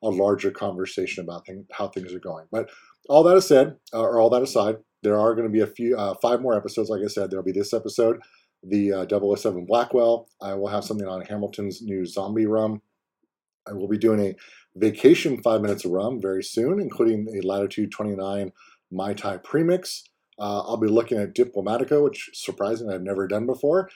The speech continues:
and the Diplomatico five oh cocktail, which I created for a friend's birthday.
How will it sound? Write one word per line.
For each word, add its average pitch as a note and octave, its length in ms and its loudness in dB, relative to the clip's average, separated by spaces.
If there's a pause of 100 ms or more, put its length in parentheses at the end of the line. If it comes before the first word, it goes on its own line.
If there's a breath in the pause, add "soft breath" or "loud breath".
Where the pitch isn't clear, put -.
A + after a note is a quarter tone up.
(260 loud breath)
and G2+ 280 -6
the F#3+ 160 -6
Diplomatico G2+ 720 -2 (100)
five G2 280 -4
oh F#2+ 220 -8
cocktail, A#2+ 440 -4
which A2 140 -8
I F#2 60 -2
created F#2 360 -4
for F2+ 140 -6
a E2 60 -16
friend's F#2+ 260 -10
birthday. B2+ 460 0